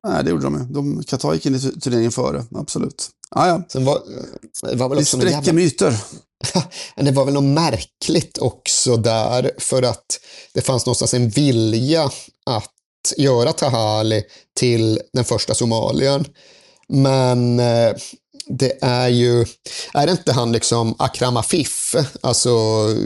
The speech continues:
Speaker 2: Qatars, en av Qatars storstjärnor, han
Speaker 1: Mm.
Speaker 2: är väl somalier?
Speaker 1: Ja.
Speaker 2: Sen var det någonting
Speaker 1: Ja.
Speaker 2: så här, ja, jo, men,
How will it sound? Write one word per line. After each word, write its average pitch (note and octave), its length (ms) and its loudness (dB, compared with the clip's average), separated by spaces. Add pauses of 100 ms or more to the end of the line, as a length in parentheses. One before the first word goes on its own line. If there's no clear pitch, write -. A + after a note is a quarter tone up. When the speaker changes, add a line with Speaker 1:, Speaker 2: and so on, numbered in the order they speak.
(140)
Speaker 2:
Qatars, - 880 -2
en A#2+ 140 0
av A#2 60 0
Qatars A2+ 300 -4
storstjärnor, C#3+ 920 0 (680)
han G#3 80 4 (100)
Speaker 1:
Mm. - 60 0
Speaker 2:
är - 100 -2
väl - 100 -2
somalier? G1+ 600 0 (520)
Speaker 1:
Ja. G2 140 0
Speaker 2:
Sen D3+ 160 2
var F3 120 2
det F#3+ 80 0
någonting B2+ 320 2
Speaker 1:
Ja. A#2+ 40 2
Speaker 2:
så B2+ 120 2
här, A#2 140 2
ja, B2 260 0
jo, E3+ 320 4
men, D#3 260 2